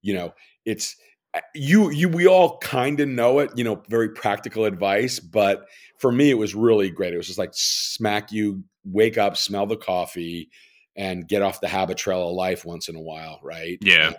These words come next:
Speaker 1: And, uh, appreciate it. And I thought there was really a important message here, uh, because it, it did give me a lot of anxiety. I was really, really nervous. I, I told you too before we started here that I,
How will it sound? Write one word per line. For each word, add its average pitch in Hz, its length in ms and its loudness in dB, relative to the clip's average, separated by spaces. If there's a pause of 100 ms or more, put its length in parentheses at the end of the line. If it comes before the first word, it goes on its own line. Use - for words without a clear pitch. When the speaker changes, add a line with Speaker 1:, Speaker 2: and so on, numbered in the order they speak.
(280)
Speaker 1:
And, 85 80 -12
uh, - 20 -14 (120)
appreciate 90 680 -4
it. 69 180 -16 (480)
And 107 300 -6 (300)
I 139 60 -6
thought 143 220 -2
there 139 80 2
was 120 140 -2
really 127 280 6
a 110 80 2 (220)
important 104 460 0
message 104 400 -4
here, 117 500 2 (800)
uh, 101 260 0 (100)
because 117 440 0 (460)
it, 131 300 -2
it 135 160 0
did 180 220 2
give 113 140 2
me 90 100 -6
a 87 60 -4
lot 85 220 -10
of - 80 -10
anxiety. 82 800 -12 (120)
I 92 160 -6
was 95 240 -4
really, 123 800 4
really 98 380 0
nervous. 90 720 -6 (320)
I, 98 240 -4
I 101 120 0
told 101 320 -2
you 98 120 -4
too 101 200 -6
before 113 420 -2
we 98 100 -4
started 90 380 -8
here 92 220 -6
that 85 140 -10
I, 87 160 -6